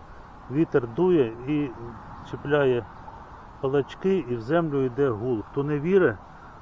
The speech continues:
можете зробити. Закопати мікрофончик з телефона, з наушників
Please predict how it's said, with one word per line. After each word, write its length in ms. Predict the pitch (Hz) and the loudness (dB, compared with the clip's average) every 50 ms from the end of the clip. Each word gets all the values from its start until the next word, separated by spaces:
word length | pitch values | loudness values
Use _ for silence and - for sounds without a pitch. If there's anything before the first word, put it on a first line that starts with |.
| - - - | -16 -8 -2
можете 300 | 131 156 156 - - 147 | 0 0 0 2 0 0
зробити. 500 | 123 135 143 143 127 120 123 113 101 - - - - - - - - - - - - - - - - - - - - - - - - - - | 2 2 2 2 2 2 2 2 0 -2 -8 -20 -20 -20 -20 -20 -18 -18 -18 -18 -18 -18 -18 -18 -18 -18 -20 -20 -20 -20 -20 -18 -18 -14 -8
Закопати 560 | 110 120 117 - 151 139 - - 151 135 - - | -4 -4 -2 0 0 2 6 6 6 6 6 2
мікрофончик 680 | 135 - - 143 151 135 - 214 208 185 - - 175 | -4 0 2 2 2 4 4 4 4 4 2 -2 -6
з 40 | - | -4
телефона, 540 | - - 123 127 127 - - 131 117 117 110 | -2 0 2 2 2 2 2 2 2 2 0
з 100 | 98 110 | 0 0
наушників 680 | 123 123 117 110 101 - - - 107 - - 104 92 | 0 2 2 2 0 -2 -6 -10 -10 -8 -8 -10 -10